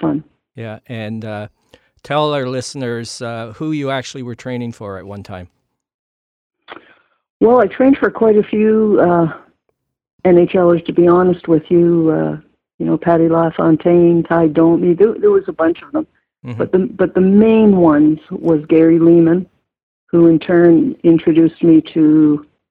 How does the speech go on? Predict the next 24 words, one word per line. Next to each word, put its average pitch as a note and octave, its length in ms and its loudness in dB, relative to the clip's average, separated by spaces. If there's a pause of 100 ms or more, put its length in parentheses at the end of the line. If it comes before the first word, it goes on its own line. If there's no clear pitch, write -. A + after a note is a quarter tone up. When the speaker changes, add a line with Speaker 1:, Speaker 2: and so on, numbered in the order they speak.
(520)
Speaker 1:
Donnie D#3 280 4
Meehan, G3 400 4
who F3 180 0
was E3 160 2
his D3+ 160 0
agent, F3 480 2
and D#3+ 340 2
then D#3+ 180 4
Donnie E3 500 4
introduced D3+ 500 -2
me D3 140 2
to D3 100 -2
Curtis C#3 400 -8
Joseph. F3+ 420 -2 (800)
And D#3 280 2
that E3 220 0
was E3+ 180 -6
the F3 60 0
beginning D#3 540 2
of D3 120 -4
a C#3+ 60 -4
very E3 340 2
long, D#3 540 2
uh, D3+ 220 -4